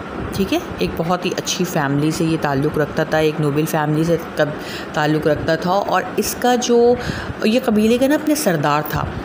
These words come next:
बहुत पढ़ा लिखा था, बहुत ज़्यादा इसकी बात मानी जाती थी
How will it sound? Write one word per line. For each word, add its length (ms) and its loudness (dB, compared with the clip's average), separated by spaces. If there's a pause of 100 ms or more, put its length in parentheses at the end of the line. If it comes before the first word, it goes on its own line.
(160)
बहुत 360 0
पढ़ा 120 2
लिखा 340 0
था, 380 0 (920)
बहुत 260 2
ज़्यादा 220 0
इसकी 200 -2
बात 320 0
मानी 220 2
जाती 320 2
थी 260 0